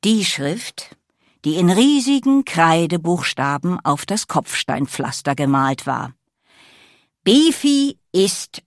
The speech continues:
ein feiges Würstchen.“ Beefy atmete tief durch, machte nochmal kehrt und kam kurz darauf mit einer Gießkanne voller Wasser zurück.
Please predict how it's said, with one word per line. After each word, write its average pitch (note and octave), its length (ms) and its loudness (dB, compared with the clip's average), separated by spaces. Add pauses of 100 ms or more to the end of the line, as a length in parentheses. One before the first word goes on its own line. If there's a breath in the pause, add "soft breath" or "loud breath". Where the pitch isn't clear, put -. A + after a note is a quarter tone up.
ein C#3 280 -4
feiges G3 1000 -2
Würstchen.“ D3 760 -6 (2000 loud breath)
Beefy C3 560 -6 (300)
atmete C3+ 560 -4
tief - 340 -8
durch, - 400 -14 (760)
machte - 300 -10
nochmal C3+ 320 -4
kehrt G3 500 -10 (640)
und G#3 180 -6
kam A3+ 240 2
kurz D#4+ 360 -6
darauf D#3+ 540 -2
mit A#3 160 -8
einer G3 280 -4
Gießkanne D#3+ 680 -2
voller G#3 360 0
Wasser - 360 -2
zurück. - 540 -10